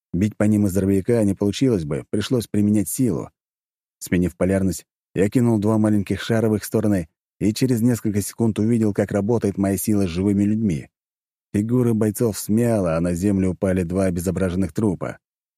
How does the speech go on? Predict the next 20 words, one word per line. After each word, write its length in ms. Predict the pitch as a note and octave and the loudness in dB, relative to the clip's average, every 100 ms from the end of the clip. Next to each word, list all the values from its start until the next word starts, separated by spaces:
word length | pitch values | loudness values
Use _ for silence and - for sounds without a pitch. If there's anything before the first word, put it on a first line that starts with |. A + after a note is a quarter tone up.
| _ _ _ _ - | _ _ _ _ -2
Из 160 | F2+ | 0
административного 840 | G#2 G#2 G#2+ G#2 G#2+ G2+ A2+ A2 G#2 | 2 4 2 2 0 2 2 2 0
здания 380 | F#2 G#2+ G#2+ G#2 | 0 0 2 2
выбежали 420 | G#2+ G2+ G2 G2+ | 2 2 2 2
еще 260 | G2 A2+ | 0 0
с 60 | G2 | -2
десяток 360 | F2+ G2+ F#2+ E2+ | -2 -2 -2 -2
бойцов, 440 | F#2+ - A2+ G2+ | -4 0 -2 0
и 40 | G#2 | 0
у 100 | G2+ | 0
каждого 400 | A2+ G#2 G#2 G2+ | 0 2 2 2
в 40 | |
руках 360 | G2 A2 G#2 F2 | 0 0 -2 0
были 240 | G2+ G#2 | 0 2
непонятные 520 | G2+ G#2 G#2 G2+ G2+ | 2 2 0 2 2
мне 160 | G2 G#2 | 2 2
приблуды, 600 | - A2 B2+ A2 D2 - _ _ | 0 -2 0 0 -2 -6 _ _
чем-то 260 | - G#2 F#2+ | -2 -2 0
напоминающие 560 | G2 G2 G2 F2+ - | 0 2 2 0 -2
автоматы. 540 | F#2 A#2 A2 D#2 A#1+ | -2 0 -2 -2 -8